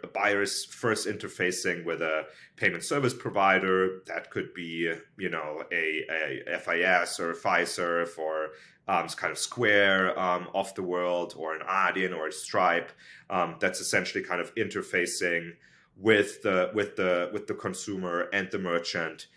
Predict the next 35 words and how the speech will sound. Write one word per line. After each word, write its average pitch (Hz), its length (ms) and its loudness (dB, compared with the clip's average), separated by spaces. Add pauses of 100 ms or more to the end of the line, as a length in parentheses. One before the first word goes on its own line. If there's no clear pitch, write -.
(320)
um, 82 560 0 (140)
who's 131 180 0
then 107 260 4
sending 98 600 2
kind - 180 -6
of 95 140 -6
the, 92 300 -2 (100)
the, 85 300 -4
the, 92 320 -2
the 92 120 -4
consumers 107 640 0
or 92 40 -4
the 85 100 0
buyers' 92 640 2 (280)
payment 107 320 2
information 90 920 0 (200)
to - 140 -4
an 90 80 0
acquirer, 98 840 8
which, - 540 -4
um, 80 400 -4
could - 160 -20
be 78 160 -12
Chase - 320 0
Payment 104 380 -2
Tech 107 320 4
or, 82 280 -4 (320)
or, 87 360 2
um, 82 580 -4
another 92 440 2
bank-owned 92 720 4
or, 82 260 -2
or 85 200 -4
third-party 95 720 -2
entity. 87 560 -4